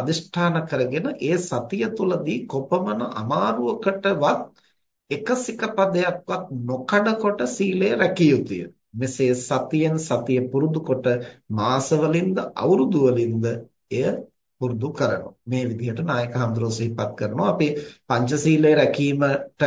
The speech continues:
ආරම්භ කරනවා නම් ඒක අර අපි මුලින් කිව්වා වගේ මම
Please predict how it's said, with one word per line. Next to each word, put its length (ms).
ආරම්භ 560
කරනවා 420
නම් 200
ඒක 280
අර 100
අපි 220
මුලින් 400
කිව්වා 380
වගේ 180
මම 240